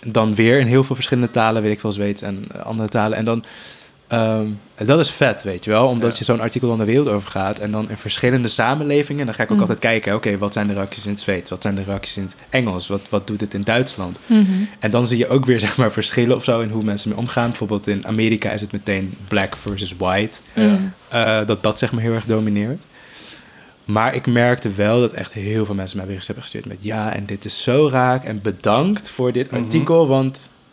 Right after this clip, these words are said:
Speaker 1: nu weet ik dat mijn gedachten legitiem zijn." En
Speaker 2: Ja.
Speaker 1: dat was zo'n compliment. En toen was ik wel trots op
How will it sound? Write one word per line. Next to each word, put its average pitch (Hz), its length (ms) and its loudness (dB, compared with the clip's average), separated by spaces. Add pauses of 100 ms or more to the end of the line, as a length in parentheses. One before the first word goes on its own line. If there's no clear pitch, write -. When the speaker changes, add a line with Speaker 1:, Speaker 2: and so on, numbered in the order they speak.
Speaker 1:
nu 127 260 2
weet 131 200 4
ik - 100 -10
dat 131 120 2
mijn 123 140 0
gedachten 117 520 -2
legitiem 107 600 -2
zijn." 98 260 -10
En 104 100 -6
Speaker 2:
Ja. 107 60 -2
Speaker 1:
dat 143 240 4
was 113 160 0
zo'n 127 180 2
compliment. 101 580 -2
En - 140 -2 (760)
toen 123 140 4
was 135 140 6
ik 120 80 4
wel 117 180 4
trots 113 240 0
op 104 60 0